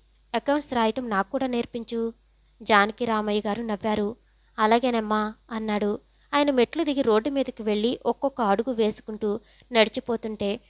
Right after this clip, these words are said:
ప్రజ్ఞ గుమ్మం దగ్గర నిలబడి కన్నార్పకుండా చూస్తుంది. గోపీకృష్ణ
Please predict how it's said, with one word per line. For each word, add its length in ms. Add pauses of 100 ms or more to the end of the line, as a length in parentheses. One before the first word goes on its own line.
(220)
ప్రజ్ఞ 260
గుమ్మం 400
దగ్గర 280
నిలబడి 480
కన్నార్పకుండా 760
చూస్తుంది. 560 (600)
గోపీకృష్ణ 680